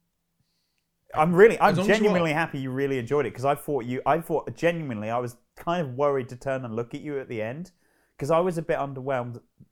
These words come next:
Speaker 1: not because of the film, the film's good, but because of myself. And I was, like, dreading turning to you to be, you going like, "That film sucked." But you were like, "Oh no, it really got me,"
Speaker 2: Yeah.
Speaker 1: especially towards the end. I was like, "Oh man, I wish I had that," but I
Speaker 2: I,
Speaker 1: knew it
Speaker 2: I,
Speaker 1: was
Speaker 2: I think
Speaker 1: coming.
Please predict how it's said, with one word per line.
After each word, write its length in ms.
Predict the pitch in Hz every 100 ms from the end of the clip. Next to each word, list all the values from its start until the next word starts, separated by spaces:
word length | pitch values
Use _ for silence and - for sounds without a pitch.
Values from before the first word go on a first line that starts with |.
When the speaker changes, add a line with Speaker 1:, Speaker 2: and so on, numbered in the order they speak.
| _
Speaker 1:
not 200 | 131 147
because 220 | - 165
of 60 | 160
the 60 | 151
film, 440 | 151 110 110 143
the 80 | 123
film's 280 | - 127 120
good, 280 | 120 95 -
but 120 | 104
because 280 | 120 120 110
of 80 | 107
myself. 540 | 107 101 - 82 85 _ _ _ _ _ _
And 120 | 131
I 100 | 135
was, 220 | 139 131
like, 340 | 135 110 95 -
dreading 480 | 123 127 127 127 120
turning 320 | 127 120 104
to 100 | 110
you 140 | 104 101
to 100 | 101
be, 240 | 104 101
you 320 | 104 98 104
going 220 | 104 101 98
like, 200 | 87 -
"That 180 | 95 -
film 160 | 90
sucked." 360 | 85 85 - _ _ _ _ _ _
But 100 | 117
you 180 | 127 139
were 80 |
like, 420 | 127 104 92 - -
"Oh 80 | 127
no, 160 | 127 117
it 100 | 117
really 260 | 127 117
got 260 | - 120 107
me," 80 | 120
Speaker 2:
Yeah. 140 | 147
Speaker 1:
especially 240 | 120 -
towards 260 | 117 120 107
the 120 | 113
end. 220 | 120 104
I 60 | 98
was 160 | 110 123
like, 160 | 104 -
"Oh 120 | 131
man, 320 | 131 135 135
I 100 | 143
wish 380 | 139 131 147 -
I 160 | 135
had 260 | 131 135 135
that," 220 | 117 98
but 80 | 117
I 120 | 123
Speaker 2:
I, 40 | 135
Speaker 1:
knew 220 | 139 131
it 80 | 170
Speaker 2:
I, 60 |
Speaker 1:
was 120 | 117
Speaker 2:
I 80 | -
think 180 | 139 127
Speaker 1:
coming. 220 | 98 87